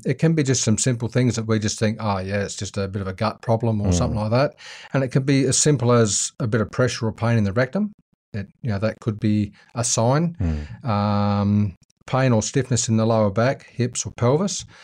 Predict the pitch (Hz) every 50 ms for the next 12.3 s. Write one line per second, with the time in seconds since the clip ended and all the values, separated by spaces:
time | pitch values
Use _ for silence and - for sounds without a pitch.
0 | - - - _ _ _ - 117 113 110 117 123 123 117 113 117 113 113 107 101
1 | 117 117 117 110 104 92 117 123 110 104 107 104 104 - - - 120 120 117 107
2 | 98 92 - 110 110 - - 113 - - 113 117 113 - - 113 104 104 - -
3 | 117 127 143 160 156 - _ _ _ _ _ _ _ _ _ _ _ - - 110
4 | 104 104 107 107 107 104 104 104 104 104 107 107 107 107 104 107 - 131 113 107
5 | 101 101 98 - - 110 104 101 101 104 104 104 101 - - _ _ _ _ _
6 | _ _ _ _ _ _ _ - - 110 98 110 117 127 117 - - - 107 101
7 | - 117 127 156 - - - _ _ _ _ - - - 107 104 98 92 95 98
8 | 98 110 - - _ _ _ _ _ - - 92 90 101 98 82 73 80 92 104
9 | 98 80 73 - - 104 104 104 104 104 101 101 104 98 - - _ _ _ -
10 | 113 113 110 98 - - 107 110 110 107 - - 104 117 120 107 107 101 98 -
11 | 110 104 101 104 107 110 113 104 - - 110 - - 117 - 104 101 104 117 120
12 | 104 95 98 - - -